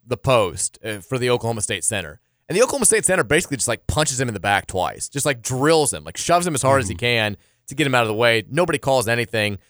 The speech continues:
Speaker 1: Oklahoma State player catches a pass and, and lays it in. And Sampson comes flying from the other end of the court.
Speaker 2: <laughs>
Speaker 1: And he's getting his money's worth. Like, like, he gets ejected. He goes nuts. Like, he, he just absolutely loses it. And again, they're up forty-nine to twenty-nine when this happens. But, uh, that was,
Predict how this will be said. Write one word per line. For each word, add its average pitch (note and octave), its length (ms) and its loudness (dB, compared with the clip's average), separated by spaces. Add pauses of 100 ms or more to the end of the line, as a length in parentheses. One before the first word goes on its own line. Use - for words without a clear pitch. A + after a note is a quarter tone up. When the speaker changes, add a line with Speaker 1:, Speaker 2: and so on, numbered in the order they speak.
(200)
Speaker 1:
Oklahoma A#2+ 280 -4
State - 280 -4
player A2 240 2
catches A2 300 -2
a G2 60 -8
pass G#2+ 340 2
and, G2+ 100 -6
and G2+ 180 -6
lays G#2 220 2
it G2 80 -6
in. G2+ 260 0 (240)
And B2+ 140 0
Sampson F3+ 420 0
comes C3 200 -2
flying G#2+ 640 2
from A#2+ 140 -4
the A#2+ 100 -2
other B2 240 0
end A#2+ 100 0
of G#2+ 60 -2
the G#2+ 80 -10
court. F#2 460 -2
Speaker 2:
<laughs> - 60 -14 (280)
Speaker 1:
And A#2 140 -2
he's F#3 180 2
getting F3 180 0
his C3+ 140 2
money's A#2 320 2
worth. E2 240 -10
Like, G#2+ 140 -4
like, A2+ 260 -4 (120)
he D#3+ 160 0
gets D#3+ 220 -2
ejected. C#3 480 2
He D#3 140 -2
goes C#3 260 0
nuts. C3+ 300 2
Like, A#2+ 100 -4
he, E3 140 -8
he E3+ 140 -8
just D#3 180 -16
absolutely C3+ 480 2
loses A#2+ 340 -2
it. G#2+ 160 -2 (160)
And B3+ 80 -2
again, B3+ 200 0
they're G#3+ 160 4
up A3 180 2
forty-nine F3 500 2
to C3+ 80 -4
twenty-nine C3+ 480 0
when A#2 100 0
this A2 140 -4
happens. G#2 460 0
But, G2+ 180 -4 (400)
uh, F#2 200 0
that B2+ 160 0
was, A#2 440 -2